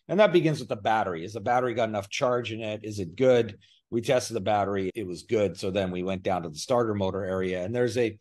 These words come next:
I'll show some pictures in a bit, but, uh, the testing is fairly simple once you access the wires to the starter. Of course, accessing them can be a pain on many cars, but once you access the wires, you can tell if it's getting the right electrical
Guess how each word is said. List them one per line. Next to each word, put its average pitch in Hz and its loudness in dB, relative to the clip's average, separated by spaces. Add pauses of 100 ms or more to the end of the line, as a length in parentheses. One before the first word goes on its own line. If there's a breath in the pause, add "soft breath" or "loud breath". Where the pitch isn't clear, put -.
(580 loud breath)
I'll 127 0
show 156 4
some 123 -4
pictures 117 -4
in 120 -6
a 120 -4
bit, 131 0
but, 165 6
uh, 170 4 (100)
the 175 0
testing 190 0
is 127 -10 (280)
fairly 175 6
simple 120 0 (240)
once 131 -2
you 131 -4
access 127 -2
the - -8
wires 110 0
to 92 -12
the 82 -10
starter. 101 2
Of 85 -6
course, 98 -6
accessing 113 -2
them 87 -8
can 101 -4
be 85 -2
a 78 -6
pain 104 -4
on 95 -6
many 87 -4
cars, 107 -4 (300)
but 127 0
once 147 2
you 131 2
access 127 0
the 127 -4
wires, 127 4
you 120 -8
can 120 -8
tell 143 2
if - -4
it's 104 -14
getting 113 -4
the 98 -4
right 95 0
electrical 101 -4